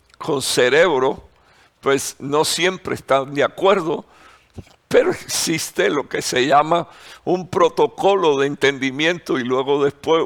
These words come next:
una firma de un convenio que, que dice que no estoy dispuesto a violar lo que acordamos, que tengo en mi corazón el deseo de mantener la paz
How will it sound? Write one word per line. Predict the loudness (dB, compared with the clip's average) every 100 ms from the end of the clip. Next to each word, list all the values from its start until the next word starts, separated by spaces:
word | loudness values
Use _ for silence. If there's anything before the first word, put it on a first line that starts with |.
| -2
una | -4 0 -2
firma | -2 -4 -4 -4 -4
de | -4
un | -6
convenio | -4 -4 0 0 0 -4 -6 _ -20 -20 -20 _ _ -20 _ _ -4
que, | 2 4 4 2 -2
que | -2
dice | 0 -2 -2 -4
que | -6
no | -6
estoy | -6 -2 -4
dispuesto | -2 -8 -4 0 0 0 0
a |
violar | 0 0 4 4 2
lo | -4 -4
que | -4
acordamos, | -2 -4 2 2 2 -10 -16 -20 _ _ _ _ _ _ _ _
que | -4 -4
tengo | 2 2 2
en | -2 -2
mi | -6
corazón | 0 2 2 0 -2
el | -2 -2
deseo | -2 0 0 2
de | 0
mantener | -2 -6 -4 -2 -2 0
la | 0 0
paz | 2 2 2 -10